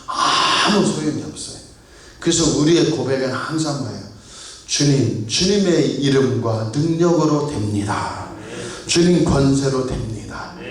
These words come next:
내 힘이 아닙니다. 성령께서 은혜 베풀어 주옵소서." 그 고백이 꼭 있기 원합니다. 칠 절 같이 읽어볼게요. "큰 산아, 네가 무엇이냐? 네가 수룹바벨 앞에서 평지가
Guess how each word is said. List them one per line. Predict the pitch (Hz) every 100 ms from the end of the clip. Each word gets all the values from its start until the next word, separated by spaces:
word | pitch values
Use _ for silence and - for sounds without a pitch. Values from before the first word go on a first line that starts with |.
| - -
내 | 107 151 202 208
힘이 | 185 196 185
아닙니다. | - - - 151 160 - - - - - - - - - -
성령께서 | - - 202 208 196 156 143 151 160 156 -
은혜 | 139 147 139
베풀어 | 120 117 113 113 107
주옵소서." | 107 104 104 104 113 - - 196 208 - - - -
그 | - 185 185
고백이 | 127 131 156 123 123
꼭 | 123 - 151 208 160
있기 | - -
원합니다. | - - - - - - - - - -
칠 | - 240 233
절 | 208 160
같이 | 123 113 110 113 117 135
읽어볼게요. | 131 120 113 104 104 147 185 - - -
"큰 | - 262 220 143
산아, | - 160 143 - - -
네가 | 131 156 156 123 110
무엇이냐? | 147 202 - - - - - - - -
네가 | 143 151 -
수룹바벨 | - 185 202 170 160 151
앞에서 | 120 107 117 117 156 - -
평지가 | - 208 196 180 160